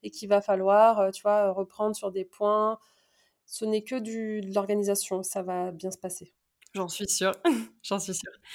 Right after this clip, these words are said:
Speaker 2: Et j'ai récemment lu un livre de la philosophe, euh, Julia de Funès, qui est d'ailleurs la, la petite fille de Louis de Funès.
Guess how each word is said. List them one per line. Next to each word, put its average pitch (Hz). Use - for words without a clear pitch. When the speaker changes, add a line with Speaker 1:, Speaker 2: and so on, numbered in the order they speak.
Speaker 2:
Et 202
j'ai 214
récemment 254
lu 262
un 190
livre 226
de 185
la 170
philosophe, 190
euh, 170
Julia 196
de 208
Funès, -
qui -
est 170
d'ailleurs 180
la, 170
la 175
petite 226
fille 220
de 180
Louis 180
de 170
Funès. 214